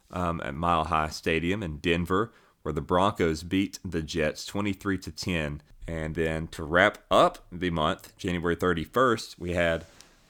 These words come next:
Super Bowl thirty-three, uh, Pro Player Stadium in Miami, Florida. Denver Broncos beat Atlanta Falcons thirty-four to nineteen to defend their previous year's title,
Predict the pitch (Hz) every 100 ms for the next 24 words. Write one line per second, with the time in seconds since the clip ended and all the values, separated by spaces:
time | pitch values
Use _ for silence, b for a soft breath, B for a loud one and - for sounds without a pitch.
0 | B - 117 104 101 98 - 98 90 -
1 | 95 110 135 202 - b b b b b
2 | - 90 78 - - 104 104 - - 101
3 | 95 95 92 - 92 87 85 85 113 90
4 | 73 71 71 - 90 87 113 110 92 87
5 | 82 92 92 113 92 82 - 95 - 80
6 | 85 82 73 - 101 127 - 123 - 98
7 | 85 - 90 82 78 76 - - 110 123
8 | 82 71 - 95 90 73 - 92 101 98
9 | - 90 87 - - 110 127 82 -